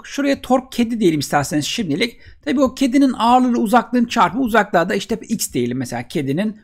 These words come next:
O noktasına olan uzaklığına. Tamam. Şimdi ne diyor? K noktasına bağlı ipi söküp yatay konumu korunan Kalas'a L noktasına bağlı iple dengelemek demiş. Şimdi biz L noktasına bağladığımızda ne olacak dersek arkadaşlar bakın buradaki açımız küçüldü.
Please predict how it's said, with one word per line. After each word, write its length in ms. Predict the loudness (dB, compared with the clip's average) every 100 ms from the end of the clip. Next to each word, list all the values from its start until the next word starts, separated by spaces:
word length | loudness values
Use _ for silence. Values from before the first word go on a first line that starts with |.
| 0
O 180 | 2 2
noktasına 420 | 0 -4 -2 0
olan 140 | 0
uzaklığına. 500 | 0 -4 -8 -12 -12 -14
Tamam. 280 | -8 -6 -8 -14 -20 -20 _
Şimdi 220 | -2 -2
ne 100 | 0
diyor? 240 | 2 2 -2 -14 -20 _
K 200 | -2 0
noktasına 600 | 0 -2 -4 2 4 4
bağlı 460 | 4 6 4 0 0
ipi 220 | -2 0
söküp 500 | -2 0 -2 -4 -10 -14 -14 0
yatay 400 | 2 2 -2 -2
konumu 380 | 2 2 2
korunan 460 | 0 2 4 2 0
Kalas'a 420 | -2 0 0 0
L 240 | 0 2 2
noktasına 400 | 0 -2 -2 0
bağlı 260 | 0 0
iple 260 | -2 0 4
dengelemek 500 | 4 4 0 -2 -2
demiş. 240 | -6 -6 -12 -18 -10 -2
Şimdi 100 | 0
biz 200 | 2 2
L 120 | 2
noktasına 560 | -2 -4 -2 2 2
bağladığımızda 560 | 4 2 2 0 2 4
ne 120 | 4
olacak 420 | 4 4 0 0
dersek 340 | -2 -2 0 0
arkadaşlar 460 | 0 0 -2 -2
bakın 240 | -2 0 0
buradaki 320 | 0 -2 -2
açımız 380 | -4 -2 -2 -2
küçüldü. 440 | -6 -4 -4 -4